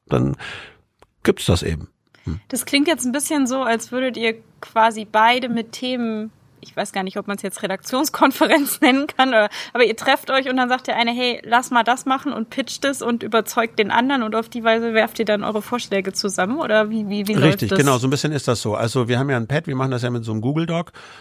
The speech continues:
Speaker 1: und, ähm, sag mal, übers Wochenende ist es schon so, dass jeder n-, n-,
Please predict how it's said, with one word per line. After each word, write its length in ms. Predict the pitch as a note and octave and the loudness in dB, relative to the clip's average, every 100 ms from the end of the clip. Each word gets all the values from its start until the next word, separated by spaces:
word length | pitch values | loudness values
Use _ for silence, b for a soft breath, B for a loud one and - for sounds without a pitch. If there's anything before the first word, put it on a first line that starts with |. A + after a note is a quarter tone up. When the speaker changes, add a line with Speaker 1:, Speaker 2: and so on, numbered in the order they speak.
| B - | B 2
Speaker 1:
und, 520 | C3+ B2+ A#2+ - - - | 6 6 4 0 -8 0
ähm, 480 | B2 A#2 A#2 A#2 G#2+ | 4 6 4 2 0
sag 120 | A#2 | 0
mal, 100 | A#2+ | 0
übers 300 | - G#2 F2 | 0 -2 0
Wochenende 1300 | A#2 C3 C3 A2 A2+ A2+ A#2 A2+ A2 G#2+ G#2+ G#2 F#2+ F2 G#2 - E2 - F#3+ | 0 2 0 0 0 0 2 4 2 2 0 -2 -4 -6 -10 -12 -12 -10 -6
ist 100 | A2+ | -2
es 120 | G#2+ | 0
schon 240 | A#2 A2 | 2 4
so, 100 | A2 | 4
dass 240 | G#2+ G2 - | 4 2 2
jeder 320 | A2 A#2 G#2+ B B B B _ B2 | 4 4 4 B B B B _ -4
n-, 180 | B2 - _ | -4 -6 _
n-, 160 | - | -12